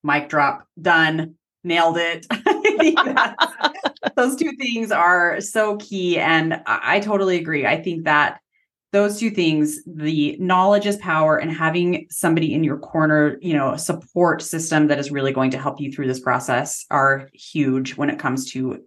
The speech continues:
Speaker 1: adding to your confidence, you know, getting you through this transition and moving forward to create the kind of life that you want. I think that's all such a beautiful,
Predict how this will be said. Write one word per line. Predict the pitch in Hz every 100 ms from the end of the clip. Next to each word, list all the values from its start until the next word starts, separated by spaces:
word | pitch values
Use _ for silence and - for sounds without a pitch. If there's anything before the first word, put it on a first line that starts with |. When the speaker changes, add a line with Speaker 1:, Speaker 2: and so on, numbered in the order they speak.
| _
Speaker 1:
adding | 160 175 175 175
to | 170
your | 151
confidence, | 147 139 139 139 135 131 - - - - - _
you | - 143
know, | 135 135 135
getting | 165 180 185
you | 175 160 156
through | - 180 175 170 165 165 _ _ _ 170
this | 156 180 180 -
transition | - 160 156 156 151 156 143 143
and | 139 135 131 131
moving | 151 143 139 135
forward | 131 123 120
to | 131 131 113 110 - _
create | - 147 131 127
the |
kind | 143 127
of | 90
life | 87 -
that | 80
you | -
want. | 87 - -
I | 151
think | 143 131
that's | -
all | - - -
such | - 151
a |
beautiful, | 139 123 127 - 113 - -